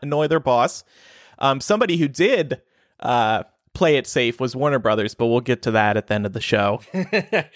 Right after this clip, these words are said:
Speaker 2: Well, one, one statement that's apparent in, in, in many, if not all of these Harry Potter cast and crew statements is trans women are women, trans men are men. Something, something as simple as that line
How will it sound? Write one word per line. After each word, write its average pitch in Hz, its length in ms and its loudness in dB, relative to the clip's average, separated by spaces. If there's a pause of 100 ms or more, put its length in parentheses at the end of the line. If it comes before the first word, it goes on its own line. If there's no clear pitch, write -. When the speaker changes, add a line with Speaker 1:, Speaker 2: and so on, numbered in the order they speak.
(280)
Speaker 2:
Well, 190 120 4
one, 285 200 2
one 254 260 -2
statement 156 560 0
that's 131 340 -4
apparent 139 560 -2
in, 117 280 -4
in, 117 400 -6
in 123 360 -4
many, 151 340 2
if - 140 -6
not 120 220 -2
all 131 260 4
of 120 100 0
these 110 260 -4
Harry 117 200 -2
Potter 110 240 -2
cast 107 320 -6
and 107 100 -8
crew 123 200 -4
statements 104 540 -6
is 113 260 -4 (300)
trans 147 380 0
women 123 220 -2
are 117 80 -2
women, 101 400 -4 (280)
trans 110 380 -4
men 104 160 -6
are 101 60 -6
men. 90 240 -8 (180)
Something, 277 420 0
something 240 340 -4
as - 80 -4
simple 233 840 -2 (440)
as 131 280 -4
that 110 680 -2
line 101 540 -6